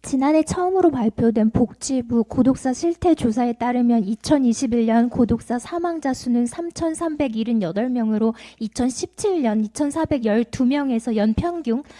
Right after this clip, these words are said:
팔점팔 퍼센트 증가한 것으로 나타났습니다. 하루 열 명 가까운 국민들이 홀로 생을 마감한 것입니다. 은둔형 청년은 이십사만 명,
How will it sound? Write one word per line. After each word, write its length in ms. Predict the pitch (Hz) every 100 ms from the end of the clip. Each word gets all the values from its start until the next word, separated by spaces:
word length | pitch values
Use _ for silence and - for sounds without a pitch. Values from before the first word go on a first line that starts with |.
| - - -
팔점팔 720 | - 370 359 349 330 - 370
퍼센트 520 | 370 349 311 - 254
증가한 440 | 240 240 233 262 240
것으로 340 | 202 - 196
나타났습니다. 920 | 190 - 226 220 - 208 196 190 202 - -
하루 360 | _ 381 339 302 214
열 200 | 208 262
명 200 | 330 294
가까운 400 | 220 - 226 226
국민들이 640 | 233 226 240 226 202 214
홀로 480 | 226 330 294 220 214
생을 480 | - 277 254 247 294 -
마감한 760 | 208 196 214 220 226 294 269
것입니다. 680 | 247 - 214 208 190 196 196 - - - _ _ _ _ _ _ _ _ _ _ _ -
은둔형 600 | 269 294 349 330 302 294
청년은 840 | - 392 359 359 359 294 247 254 214
이십사만 880 | 220 - - - 294 262 220 208
명, 280 | 214 202 220